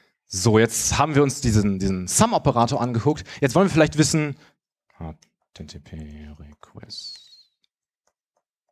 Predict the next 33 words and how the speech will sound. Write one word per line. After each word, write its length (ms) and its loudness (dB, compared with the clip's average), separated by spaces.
Jetzt 140 -16
wollen 120 6
wir 80 4
irgendwie 200 4
nicht 240 4
wissen, 340 2
wie 80 4
viele 160 2
gab's 220 2
denn 100 4
so 80 2
insgesamt, 560 0
sondern 400 4
wie 220 4
viele 200 4
gab's 280 2
denn 240 2
pro 200 4
Sekunde. 560 2
Und 120 -8
dann 80 0
können 160 2
wir 60 2
einfach 160 -2
sagen, 580 2
ähm, 520 -2
schauen 220 -2
wir 40 4
uns 100 2
mal 120 2
nur 140 4
die 120 0
vom 580 -2